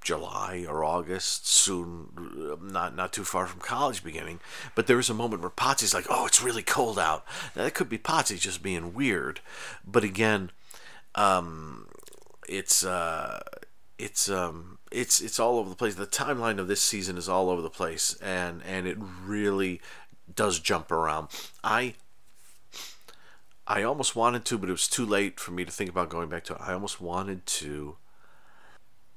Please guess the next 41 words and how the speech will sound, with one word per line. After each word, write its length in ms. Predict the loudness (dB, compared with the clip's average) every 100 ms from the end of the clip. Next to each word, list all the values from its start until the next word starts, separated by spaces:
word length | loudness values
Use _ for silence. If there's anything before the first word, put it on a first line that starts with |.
| -4
kind 160 | -2 0
of 60 |
put 120 | -2 -4
a 40 |
timeline 560 | 2 4 4 2 0 -2
together, 600 | -2 0 0 0 -4 -8
you 140 | -6 -2
know, 100 | 0
like, 160 | -2
this 200 | 4 4
episode 460 | 4 4 2 2 2
is 120 | 2
here, 160 | 2 -2
you 60 |
know, 100 | -6
this 240 | -2 0 0
episode 260 | 0 -2
is 60 | -2
Saint 120 | -4
Patrick's 380 | -2 -2 0 -4
Day, 140 | -2
this 200 | -2 -2
episode 300 | -2 -2 -2
is 100 | -2
Thanksgiving, 480 | -4 -2 -2 -4 -6
this 160 | -6 -6
episode 240 | -6 -8
is 80 | -8
Christmas, 440 | -6 -4 -4 -6
this 200 | -4 -2
episode 300 | -2 -2 -4
is 60 | -4
graduation. 640 | -2 -2 0 -2 -2 -2 -6 -10 -6
They'll 120 | -4
try 200 | 0 0
to 80 | 0
put 240 | -2 -8 -6
together 580 | 0 2 4 4 2 0 -12 -14 -14 -12
within 460 | 0 2 2 2 2
season 480 | 2 2 0 -2 -4
four. 640 | -6 0 0 2 0 -2